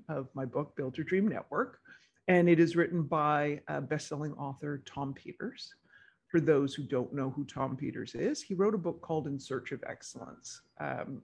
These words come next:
a fantastic business book. And it was the best-selling business book for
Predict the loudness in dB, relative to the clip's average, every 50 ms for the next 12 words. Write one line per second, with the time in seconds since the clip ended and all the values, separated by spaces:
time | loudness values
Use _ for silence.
0 | _ -20 -16 -8 -6 -4 -4 -4 -8 -12 -10 -8 -6 -6 -6 -6 -8 -10 -10 -6
1 | -6 -8 -6 -6 -8 -10 -10 -8 -8 -8 -8 -8 -8 _ _ _ _ _ _ _
2 | _ _ _ _ _ -4 -2 -2 0 0 0 2 4 4 6 6 6 4 4 2
3 | -2 -2 -2 0 0 0 0 0 -2 -2 -2 -6 -6 -4 -4 -4 -4 -4 -6 -8
4 | -10